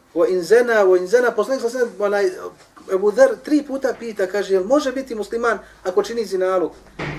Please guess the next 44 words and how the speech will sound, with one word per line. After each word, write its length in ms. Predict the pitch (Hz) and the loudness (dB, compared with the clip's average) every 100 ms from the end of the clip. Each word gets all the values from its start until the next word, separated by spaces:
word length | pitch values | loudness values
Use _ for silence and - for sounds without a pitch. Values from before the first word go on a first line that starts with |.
| - - - | -14 -20 -6
Kaže, 280 | 208 214 208 | -2 2 4
"Wa 160 | 202 214 | 4 4
in 80 | |
zena." 340 | 185 196 165 123 - - - - 147 143 - - - - - - | 2 2 2 -4 -14 -20 -20 -20 -20 -20 -20 -20 -20 -20 -20 -10
Kaže 280 | - 226 240 | -2 0 2
poslanik, 320 | 226 269 240 | 0 -2 -4
sallallahu 220 | 233 220 | -4 -2
alejhi 180 | 214 208 | -4 -4
ve 80 | 196 | -2
sellem, 20 | |
kaže, 0 | |
"Taman, 260 | 202 240 233 | -2 -2 0
kaže, 200 | 214 214 | 0 2
ako 140 | 220 | -2
bude 180 | 254 233 | -2 -4
činio 260 | 254 247 | 0 -2
zinaluk, 380 | 196 196 247 220 | -2 -4 -2 -4
može 280 | 196 285 247 | 0 0 0
biti 200 | 240 220 | -8 -8
musliman." 460 | 190 185 175 131 - _ _ _ _ _ _ _ _ - | -8 -4 -4 -6 -10 _ _ _ _ _ _ _ _ 0
Kaže, 480 | 208 214 220 220 190 - _ _ _ _ _ _ _ _ - - - | 4 4 6 6 4 -4 _ _ _ _ _ _ _ _ -20 -20 -4
"Wa 200 | 190 208 | 0 2
in 120 | 214 | 2
saraka, 440 | 190 254 285 254 214 | 0 4 6 6 4
wa 120 | 214 | 2
in 80 | 196 | 4
zena." 220 | 214 185 | 4 6
Došlo 260 | 226 233 208 | 6 6 2
je, 60 | |
onaj, 220 | 202 196 190 | 4 0 0
Ebu 140 | 196 | 2
Dher 160 | 233 226 | 4 2
je 120 | - | 0
pitao, 240 | 247 240 | 0 0
znači, 340 | 208 185 196 185 | 0 0 0 2
kaže, 180 | 190 196 | 0 0
"Ako 160 | 202 | 0
bude 240 | 226 294 254 | 0 0 0
krao 360 | 262 294 269 | 4 4 6
i 40 | 233 | 6
ako 120 | 233 | 4
bude 200 | 240 254 233 | -2 -2 -4
činio 240 | 240 226 | -2 -2
zinaluk." 440 | 196 190 196 165 | -2 -2 -2 -2